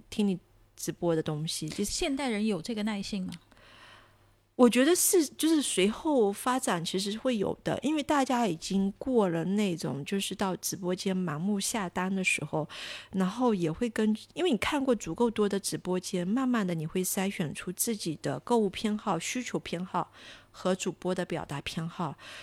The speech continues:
Speaker 1: 所以每一个主播其实都会有自己的领域，就是你的风格、你推荐的东西、你的目标人群、你的消费阶层，它其实会有一个很精准的对标的对象。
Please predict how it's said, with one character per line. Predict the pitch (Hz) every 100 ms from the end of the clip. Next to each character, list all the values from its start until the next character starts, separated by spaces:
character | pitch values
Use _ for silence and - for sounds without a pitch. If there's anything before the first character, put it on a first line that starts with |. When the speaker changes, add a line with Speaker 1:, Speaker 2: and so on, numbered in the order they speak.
| -
Speaker 1:
所 | - 269
以 | 277
每 | 220 196 156
一 |
个 | 170 254
主 | 202 165
播 | 185 196
其 | -
实 | 202
都 | 196 208
会 | 233
有 | 208 156
自 | - 202
己 | 170
的 | 156
领 | 151 147 -
域， | 180 160 _ - - -
就 | -
是 | 208 - 185 160 -
你 | 185 165
的 |
风 | 190 - 285 285
格、 | - 170 156
你 | 165 151
推 | - 220
荐 | 240
的 | 202
东 | 175 202 202
西、 | - - 208 208 214 - -
你 | 185 160
的 | 165
目 | 220 226
标 | 214 190
人 | 190 165
群、 | 180 190
你 | 175
的 | 156
消 | 165 - 208
费 | 226
阶 | 185 - 196
层， | - - 156 156 - - - - _
它 | - 294
其 | - 180
实 | 202
会 | 240
有 | 208 170
一 |
个 | -
很 | 190 170
精 | - 190
准 | 202 170
的 | 156
对 | - 208
标 | 175 165
的 | 170
对 | 196 165
象。 | - 170 -